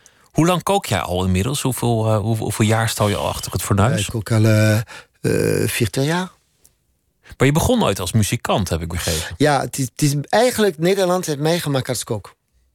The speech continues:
Speaker 1: Want je
Speaker 2: Omdat, eh, toen ik woonde in Frankrijk, had ik, eh,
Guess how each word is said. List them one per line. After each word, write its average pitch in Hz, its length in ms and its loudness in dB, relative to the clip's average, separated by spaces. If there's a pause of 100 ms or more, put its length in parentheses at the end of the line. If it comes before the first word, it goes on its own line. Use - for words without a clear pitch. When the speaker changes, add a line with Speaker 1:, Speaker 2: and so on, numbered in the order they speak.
(260)
Speaker 1:
Want 131 180 2
je - 60 0
Speaker 2:
Omdat, 143 220 2
eh, 131 280 4 (400)
toen 143 140 0
ik 143 120 2
woonde 131 200 2
in 120 80 0
Frankrijk, 139 480 -2
had 120 140 0
ik, 123 160 -4
eh, 110 400 0